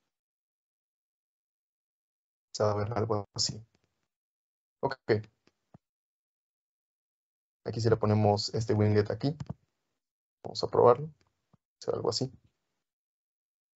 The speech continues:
Correcto. Y aquí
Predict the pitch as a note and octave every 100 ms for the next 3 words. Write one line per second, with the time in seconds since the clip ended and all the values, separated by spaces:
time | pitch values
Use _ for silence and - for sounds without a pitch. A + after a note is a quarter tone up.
0 | _ _ _ _ _ _ _ _ _ -
1 | - G2+ - - - _ _ _ _ _
2 | _ _ _ _ _ _ _ _ _ _
3 | _ _ _ _ _ _ _ _ _ _
4 | _ _ _ _ _ _ _ _ _ _
5 | _ _ - - D#3